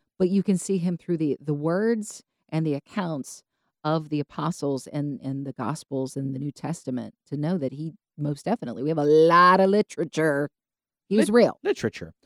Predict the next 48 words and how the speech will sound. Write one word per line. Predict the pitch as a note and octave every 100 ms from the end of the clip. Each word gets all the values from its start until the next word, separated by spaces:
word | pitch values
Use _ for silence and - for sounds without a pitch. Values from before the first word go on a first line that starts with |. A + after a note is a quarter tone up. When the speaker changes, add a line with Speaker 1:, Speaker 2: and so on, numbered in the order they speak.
| -
Speaker 2:
All |
right, | D4+
Speaker 1:
Literature. | A#2 G3 F#3
Speaker 2:
let's | C#3+ -
sneak | D3 B2+
in | A2
one | G2+
more. | D#2 - _ _ _ -
Speaker 1:
Are |
you | G#3 D4
serious? | - G3+ B3+ F#4+ _
Speaker 2:
Oh, | A3+ F#2+ _ _
uh, | G2+ G2 F#2+ F#2+ F#2+ F#2+ F#2 F#2 _
let's, | A#2 A2 G#2 - -
let's | G2 _ -
see. | E2+ E2+ G2 _ _ -
Speaker 1:
Oh, | E3+
now | F3 A3
you're | G#3+
picking | - F#3+ D#3
and | C3+
choosing. | C#3+ B2
Speaker 2:
Ooh, | A#3 C4 C4 A#3+ G#3+ F#3 D3 B2+
this | A2+ F3 -
is | G2+
fun. | - A#2
Oh, | G#2
Speaker 1:
Just | A#2+
Speaker 2:
I've | G#2+
been | A#2+
Speaker 1:
pick |
Speaker 2:
doing | F#4+
Speaker 1:
and |
Speaker 2:
that | -
the | -
whole | -
Speaker 1:
choose. | -
Speaker 2:
time. | F#2+
I've | C#3
been | E3
doing | D3
that | A#2
the |
whole | G#2 G2
time. | C3+ F2+ - _ _ _ _
Um, | - A2 G#2+ G#2
Speaker 1:
Have | C4+ -
you | A#4